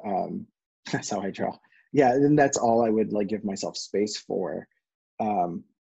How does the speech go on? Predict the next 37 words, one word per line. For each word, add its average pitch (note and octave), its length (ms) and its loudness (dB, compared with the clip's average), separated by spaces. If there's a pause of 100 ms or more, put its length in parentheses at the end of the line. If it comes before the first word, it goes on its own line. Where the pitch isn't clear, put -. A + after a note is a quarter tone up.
but B2 100 6
it A#2+ 60 8
was A2+ 380 4
very F#2+ 220 -2
meditative. F#2+ 580 -6
It G2 120 -4
came G#2+ 240 -4
at F#2+ 120 -4
a F#2+ 60 -4
time C3+ 320 0
where, F#2+ 180 -2
you G2 140 -4
know, F#2 240 -6
I F#2 60 -6
was G2 140 -12
kind C3 200 -12
of F#2+ 120 -10
in F#2 160 -14
crisis - 440 -10
where F#2 140 -8
I - 60 -8
couldn't - 300 -10
find F#2+ 380 -10 (500)
a - 40 -16
job G#2 420 0
and F2+ 140 -6
I F2 80 -10
couldn't, F#2 500 -8 (440)
you A2 120 -4
know, F#2+ 160 -4
I G2+ 120 -4
just G2+ 340 -6
felt G#2 240 -4
like G2 140 -6
a F2+ 120 -8
failure. F#2+ 500 -2 (300)
Um, F2+ 400 -6